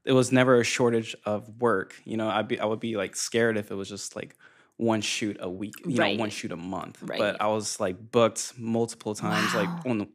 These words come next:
Speaker 1: the, every single weekend of every single month, you know, and it,
Speaker 2: Wow.
Speaker 1: it got, it was a lot of work. Um, but I think, like, the beautiful thing about working and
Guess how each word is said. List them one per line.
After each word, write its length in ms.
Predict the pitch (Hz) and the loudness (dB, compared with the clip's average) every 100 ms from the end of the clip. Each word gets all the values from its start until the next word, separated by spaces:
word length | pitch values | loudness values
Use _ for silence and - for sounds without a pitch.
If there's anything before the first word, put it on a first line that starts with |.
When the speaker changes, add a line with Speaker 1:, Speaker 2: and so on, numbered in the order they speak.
| _ | _
Speaker 1:
the, 100 | - - | 0 6
every 220 | 131 127 | 6 6
single 360 | - 120 101 90 | 2 0 -2 -2
weekend 500 | 113 - 92 - - | -4 -4 -10 -10 -10
of 120 | 95 - | -8 2
every 240 | 113 110 104 | 2 2 -2
single 240 | 107 107 | -6 -8
month, 420 | 110 110 101 - _ - | -4 -4 -4 -12 _ -8
you 140 | 110 | -4
know, 160 | 104 101 | -2 -2
and 180 | 101 104 | -2 0
it, 40 | |
Speaker 2:
Wow. 100 | 82 - | 2 2
Speaker 1:
it 40 | |
got, 240 | 117 107 - - | 2 2 -2 -4
it 60 | |
was 160 | 117 110 | -2 0
a 40 | |
lot 380 | 104 104 101 95 | -2 0 0 0
of 120 | 98 | -4
work. 300 | 110 110 104 _ - - - - _ - - | -4 -4 -6 _ -20 -20 -20 -20 _ -16 2
Um, 580 | 117 117 113 107 101 - _ _ _ _ | 6 8 6 2 -2 -6 _ _ _ _
but 100 | - | 6
I 60 | 131 | 6
think, 360 | 202 185 175 131 | 8 4 4 4
like, 200 | 120 - _ - | 4 2 _ -6
the 60 | |
beautiful 440 | 113 127 135 131 143 | 0 4 4 4 2
thing 240 | 143 139 | 4 4
about 400 | 120 123 117 113 | 4 4 4 2
working 560 | 113 113 117 120 113 113 | 2 2 2 -2 -2 -2
and 380 | 113 110 107 | -4 -4 -6